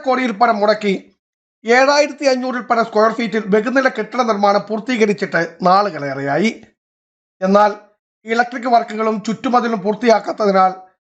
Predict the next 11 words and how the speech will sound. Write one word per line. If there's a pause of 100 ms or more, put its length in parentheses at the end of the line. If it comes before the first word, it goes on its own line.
(200)
പ്രവർത്തനം (140)
ആരംഭിക്കുവാൻ
കഴിഞ്ഞിട്ടുമില്ല. (1120)
പതിനഞ്ച്
ലക്ഷത്തോളം
രൂപയുടെ (260)
ഇലക്ട്രിക്
വർക്കുകളും (540)
ചുറ്റുമതിൽ
നിർമ്മാണവുമാണ്
അവശേഷിക്കുന്നത്.